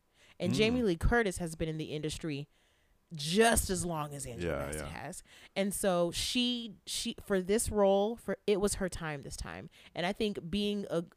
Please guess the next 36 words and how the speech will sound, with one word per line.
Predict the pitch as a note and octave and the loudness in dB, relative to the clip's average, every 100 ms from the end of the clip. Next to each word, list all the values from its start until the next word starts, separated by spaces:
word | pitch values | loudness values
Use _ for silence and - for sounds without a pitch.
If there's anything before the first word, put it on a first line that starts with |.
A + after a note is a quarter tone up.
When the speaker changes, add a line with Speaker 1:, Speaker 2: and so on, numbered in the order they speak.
| - | -2
Speaker 1:
a | D3+ - | 0 0
honest | F3+ G#3+ G#3 G#3+ - | 2 2 0 -4 0
person, | C4 D4 D4 D#4+ - _ _ _ _ - | 0 0 -4 -6 -10 _ _ _ _ -6
you | A#3 | 0
know, | A3 G3+ | 4 4
we | C4 | 4
wanna | C4+ B3+ | 2 2
be | B3+ B3+ | 0 2
honest. | C#4+ F4+ B3+ F#3 - | 4 4 2 -2 -2
We | G#3 | 0
want | G3+ A3+ | 2 4
our | C4 | 4
people | D4+ - | 4 2
to | C#4+ | 2
Speaker 2:
Objective. | B3+ | 2
Speaker 1:
win, | B3 B3+ | 0 0
but | F#3+ | 0
we | F#3+ | 0
wanna | F#3 F#3 | 2 0
be | F#3+ D#3 | -2 -4
honest. | E3+ D#3 D#3 - | -4 -4 -6 -8
And | D3+ | -8
honestly, | D#3+ F#3 G3+ - G#3 | -4 -2 -2 -4 -4
she | - E3 | -6 -6
deserved | D3+ B2+ B2 - | -6 -4 -6 -8
that | - | -14
win. | - E2+ E3+ - - | -14 -14 -16 -20 -6
Speaker 2:
Yeah, | F#2 F2 D#2 D#2+ - _ - | 0 2 2 -4 -10 _ -4
that | F#2+ G2+ - | 2 2 2
performance, | F2 - F2+ F2+ F2+ - - _ _ _ _ _ _ _ _ F#2 | -4 2 2 4 0 -2 -14 _ _ _ _ _ _ _ _ -6
you | F2+ | -4
know, | D#2 | -2
was, | D2+ D#2+ D#2 D2+ D2+ - | -4 -2 0 0 -2 -8
she | - A#2+ | -4 0
delivered. | G#2+ F#2 F#2+ F2+ B2 C#3 F#3+ | 2 4 4 4 2 0 -4
Speaker 1:
Yeah. | D3+ | -6